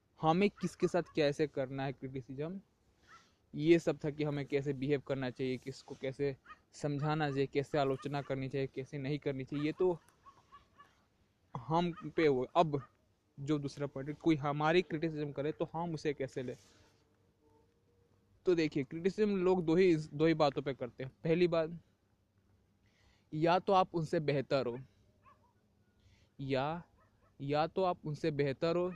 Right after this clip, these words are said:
या फिर वो आपकी जगह पे नहीं पहुंच सकते, या फिर उनको वो चीज़ का अनुभव नहीं है, या फिर वो अपने ईगो के कारण कर रहे हैं। बहुत से ऐसे reasons हैं जिनकी वजह से वो criticism कर रहे हैं। तो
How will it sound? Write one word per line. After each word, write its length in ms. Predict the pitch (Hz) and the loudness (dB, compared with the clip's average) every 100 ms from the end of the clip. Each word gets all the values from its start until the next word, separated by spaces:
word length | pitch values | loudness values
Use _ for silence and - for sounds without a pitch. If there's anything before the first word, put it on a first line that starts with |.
| - | -4
या 280 | 147 156 170 | 2 4 4
फिर 220 | - 185 | 4 2
वो 280 | 151 147 180 | 4 6 6
आपकी 280 | 160 - | 6 4
जगह 220 | 156 147 156 | 2 2 0
पे 140 | 160 | -2
नहीं 260 | 135 143 170 | 0 2 2
पहुंच 320 | - 151 156 | 0 -4 -4
सकते, 580 | - 147 - 165 180 185 - _ _ _ _ _ 139 | -4 -6 -4 -2 -2 -4 -14 _ _ _ _ _ -2
या 120 | 147 | -2
फिर 160 | - | 0
उनको 300 | 160 147 175 | -2 2 2
वो 140 | 165 165 | 4 2
चीज़ 260 | - 165 | 0 -2
का 80 | - | -2
अनुभव 320 | 151 143 165 | -2 0 0
नहीं 360 | 151 135 156 185 | 0 0 0 2
है, 360 | 170 185 196 185 _ _ _ _ _ _ _ _ _ | 0 -2 -4 -8 _ _ _ _ _ _ _ _ _
या 160 | 139 156 | 0 0
फिर 200 | - 160 | 4 4
वो 180 | 151 156 | 6 4
अपने 200 | 160 160 | 2 0
ईगो 260 | 147 135 151 | 2 2 2
के 100 | 170 | 0
कारण 340 | - 156 165 | 2 0 0
कर 220 | 160 151 | 0 -2
रहे 220 | 160 160 160 | 0 0 -2
हैं। 220 | 156 127 | -4 2
बहुत 280 | 147 175 180 | 6 6 6
से 160 | - | 2
ऐसे 180 | 165 170 | 2 0
reasons 540 | 139 151 147 180 170 | 0 0 2 0 0
हैं 140 | 175 165 | -2 -2
जिनकी 300 | 147 147 147 | -4 -4 -2
वजह 100 | 147 | -2
से 100 | 147 | -4
वो 60 | |
criticism 440 | 139 143 139 143 147 | -6 -4 -4 -4 -4
कर 220 | - 135 | -4 -4
रहे 120 | 127 | -4
हैं। 280 | 131 131 135 - _ - - - - | -8 -12 -16 -20 _ -20 -20 -20 0
तो 180 | 175 | 2